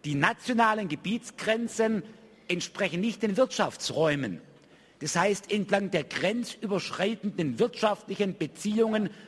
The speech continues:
braucht man auch eine digitale, grenzüberschreitende Kommunikation, muss deswegen das Breitband, muss die Infrastruktur grenzüberschreitend gleichermaßen leistungsfähig sein. <laughs> Mit unserer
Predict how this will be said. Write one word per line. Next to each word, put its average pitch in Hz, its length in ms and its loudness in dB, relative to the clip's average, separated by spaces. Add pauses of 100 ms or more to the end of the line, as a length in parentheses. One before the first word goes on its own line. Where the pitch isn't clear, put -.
(120)
braucht 190 260 0
man 202 100 -2
auch 180 240 0
eine 160 180 -2
digitale, 196 840 0 (260)
grenzüberschreitende 175 920 0
Kommunikation, 220 960 2 (340)
muss 196 220 0
deswegen 190 420 0
das 170 160 -4
Breitband, 214 760 0
muss 185 200 -2
die 175 200 -8
Infrastruktur 208 1040 0 (380)
grenzüberschreitend 196 960 0 (220)
gleichermaßen 190 680 2 (140)
leistungsfähig 160 1000 0
sein. 175 380 0 (140)
<laughs> - 640 -6
Mit - 140 -6
unserer 143 500 2